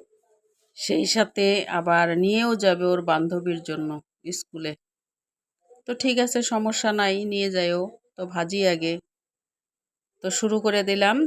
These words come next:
তাল, সেই সাথে চালের গুঁড়ি আর সামান্য একটু আটা আর গুড়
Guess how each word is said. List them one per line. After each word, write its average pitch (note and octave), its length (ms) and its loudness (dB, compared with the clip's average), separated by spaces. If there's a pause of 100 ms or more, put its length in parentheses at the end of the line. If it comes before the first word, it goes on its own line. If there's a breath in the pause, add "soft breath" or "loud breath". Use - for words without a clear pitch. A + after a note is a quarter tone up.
(140)
তাল, F3+ 300 4 (460)
সেই F#3 240 -4
সাথে F3 320 -4 (120)
চালের E3 420 0
গুঁড়ি F3 360 0 (760)
আর D#3 300 -2
সামান্য F3+ 500 -2 (180)
একটু F3 280 -10
আটা D#3+ 380 -2 (760)
আর D#3+ 220 0
গুড় E3+ 300 0